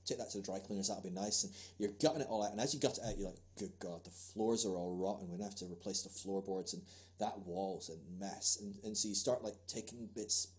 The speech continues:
pieces, and you start ripping up the floor and doing the, and then you go, "Actually, I'm gonna take that wall out." So you get an, an expert in to have a look and go, "Oh, no, it's structural, you're gonna have to do something bigger than that." And, and then as he's there, he's like, "Do you know you've got a major issue, and the, the whole thing's rotten to bits?" And I think it's actually 'cause it's on uneven flat foundations, and you're like, "Oh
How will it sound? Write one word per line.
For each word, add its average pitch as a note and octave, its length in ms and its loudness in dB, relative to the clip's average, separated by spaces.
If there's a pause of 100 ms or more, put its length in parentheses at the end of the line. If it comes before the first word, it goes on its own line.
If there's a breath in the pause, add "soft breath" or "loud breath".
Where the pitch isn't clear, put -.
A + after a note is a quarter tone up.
pieces, A2 320 2
and G2+ 80 0
you G2 40 0
start - 260 0
ripping A#2 260 -8
up F#2+ 60 -12
the G#2+ 60 -12
floor A2 400 -2
and G#2 100 -4
doing A2+ 200 -4
the, - 640 -10
and A2+ 80 -2
then A2 80 0
you G#2+ 80 0
go, F#2+ 160 -4
"Actually, F#2+ 200 -2
I'm G#2 60 -2
gonna G#2 100 0
take - 140 0
that F#2+ 120 -6
wall F#2 220 0
out." G2 160 0
So - 100 4
you G#2 60 -2
get C3+ 160 6
an, A#2 180 -6 (240)
an G#2+ 100 0
expert B2 300 2
in A#2+ 120 0
to B2+ 80 0
have A2+ 60 2
a G#2+ 40 2
look A2 260 6
and A2 100 -8
go, G#2 140 2
"Oh, A2 160 2
no, A2 220 0
it's G#2+ 100 4
structural, - 500 4
you're G#2 120 2
gonna A2+ 100 0
have A2+ 140 -2
to A2 100 -4
do A#2 140 0
something A2+ 280 2
bigger A2+ 240 2
than G#2+ 120 0
that." A2 180 0
And, G#2 160 -6 (240 loud breath)
and G#2+ 80 0
then A2+ 140 2
as B2+ 180 6
he's A#2 120 6
there, A2+ 100 6
he's G#2+ 100 2
like, - 120 -4
"Do A2 80 2
you C3 60 4
know C#3 60 4
you've B2+ 160 4
got - 140 0
a - 20 -2
major A2 560 4
issue, A2 300 4
and F#2+ 180 -4
the, G2 200 -4
the F2+ 40 0
whole B2+ 260 2 (220)
thing's A2 320 0
rotten G2 440 0
to F2 120 -2
bits?" G#2+ 400 2
And F#2+ 120 -8 (300 soft breath)
I - 40 -6
think D3 180 4
it's - 100 2
actually - 240 0
'cause G#2 100 -2
it's F#2+ 160 2
on G2 220 -2
uneven G2+ 340 2
flat F2+ 260 -4
foundations, G#2 720 2
and - 100 -4
you're F#2 100 -10
like, - 80 -14
"Oh B2+ 180 -8